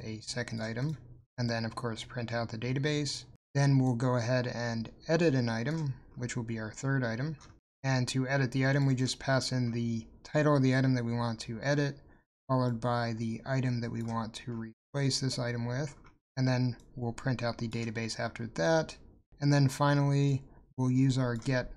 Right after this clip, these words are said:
function to get the new item and then the original first item, and then we'll print the two out. Here's what it looks like if we run this in our command prompt. You can see our initial database is empty,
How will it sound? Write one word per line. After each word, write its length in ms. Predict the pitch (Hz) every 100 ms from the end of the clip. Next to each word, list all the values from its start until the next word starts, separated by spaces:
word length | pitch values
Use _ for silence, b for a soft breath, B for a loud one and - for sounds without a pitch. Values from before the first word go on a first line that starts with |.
| -
function 560 | - 127 117 127 120
to 160 | 117 123
get 440 | 113 117 113 - - - -
the 400 | 123 120 117 113
new 400 | 135 143 156 156
item 460 | - 127 135 160 139 -
and 220 | 131 120
then 240 | 117 117 113
the 300 | 113 113 113
original 500 | 120 123 120 120 117
first 400 | 110 - 123 -
item, 360 | 117 117 113 113 - -
and 100 | 117
then 100 | 117
we'll 120 | 113
print 280 | - 120 113
the 80 |
two 300 | 120 - 131
out. 280 | 117 110 110 - - _ _ _ _ _ _ _ _
Here's 340 | 160 165 156 139
what 160 | 139
it 100 | 135
looks 220 | 135 143
like 200 | 175 180
if 100 | 127
we 80 | 123
run 240 | 117 123 123
this 200 | 123 -
in 100 | 117
our 120 | 120
command 400 | - 113 113 117
prompt. 440 | - 160 170 - 131
You 80 |
can 160 | 123 123
see 240 | - 131
our 160 | 127 123
initial 400 | 117 123 - 123
database 600 | 113 135 147 147 147 135
is 140 | 127 117
empty, 520 | 160 170 175 175